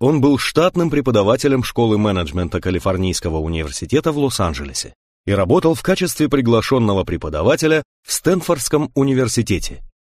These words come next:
Колумбийском университете, Еврейском университете в Иерусалиме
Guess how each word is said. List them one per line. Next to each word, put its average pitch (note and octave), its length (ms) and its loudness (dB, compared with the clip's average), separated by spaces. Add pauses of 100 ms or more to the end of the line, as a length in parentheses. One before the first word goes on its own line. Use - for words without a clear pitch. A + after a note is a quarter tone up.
(120)
Колумбийском F#2+ 760 0
университете, D3+ 800 0 (180)
Еврейском B2+ 680 2
университете A2+ 760 0
в D#2+ 60 -6
Иерусалиме E2+ 880 -2